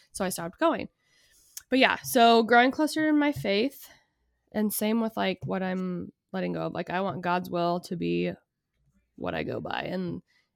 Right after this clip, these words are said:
and not question myself or compare myself and all those thi-, <clears throat> things. God, I about choked.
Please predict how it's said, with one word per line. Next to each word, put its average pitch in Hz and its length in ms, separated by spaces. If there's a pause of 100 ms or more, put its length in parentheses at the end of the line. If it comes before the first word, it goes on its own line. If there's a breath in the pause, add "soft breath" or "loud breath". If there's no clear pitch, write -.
(140)
and 190 180
not 185 220
question 208 320
myself 190 500
or 175 420
compare 214 280
myself 202 520
and 175 120
all 175 100
those 170 260
thi-, - 840
<clears throat> - 60
things. 175 320
God, 196 200
I - 40
about 185 180
choked. - 360